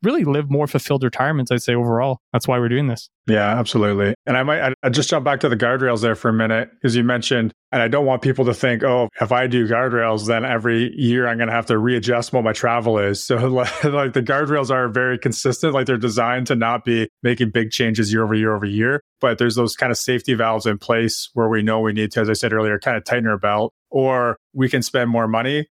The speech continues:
Speaker 2: But I think if you look through the kind of the papers on the guardrails, like, you're looking at three to five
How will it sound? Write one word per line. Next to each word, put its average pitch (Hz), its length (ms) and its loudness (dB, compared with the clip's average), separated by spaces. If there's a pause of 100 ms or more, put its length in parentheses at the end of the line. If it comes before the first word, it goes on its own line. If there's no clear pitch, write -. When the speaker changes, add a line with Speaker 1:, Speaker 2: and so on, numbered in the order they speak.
(140)
Speaker 2:
But 127 100 0
I 120 80 0
think 147 220 -2
if 135 100 0
you 131 100 2
look 127 160 0
through 120 500 0
the 113 280 0 (160)
kind 120 140 0
of 104 60 -2
the 107 80 -4
papers 117 320 0
on 113 80 0
the 107 80 -2
guardrails, 104 840 -2
like, 120 200 -4
you're 117 120 2
looking 117 320 0
at 107 280 -2 (300)
three 120 200 0
to 113 80 0
five 110 640 -2